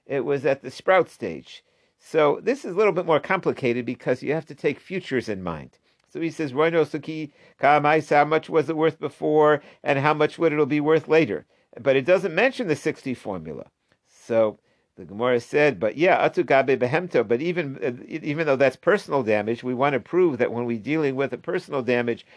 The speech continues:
we don't have the leniency of estimating it in a large field of sixty. But the Gemara says, actually, when you're talking about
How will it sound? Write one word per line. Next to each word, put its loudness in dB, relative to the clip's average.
we -4
don't 4
have 2
the 2
leniency -6
of 2
estimating 0
it 0
in 0
a 2
large 2
field -2
of -8
sixty. -18
But -6
the -6
Gemara 2
says, -2
actually, 0
when -2
you're -4
talking -2
about 4